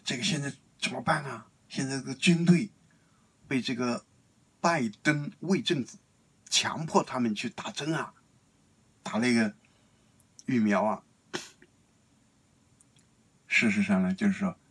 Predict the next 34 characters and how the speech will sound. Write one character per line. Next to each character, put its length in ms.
他 100
们 200
强 260
迫 100
不 100
了。 280
军 160
队 100
里 100
面 160
现 200
在 100
是， 340
就 160
是 280
你 100
可 120
以 80
选 400
择， 420
因 160
为 100
有 240
一 40
些 180
人 240
他 100
要 200
打 180
疫 60
苗， 340
对 100
不 60
对？ 160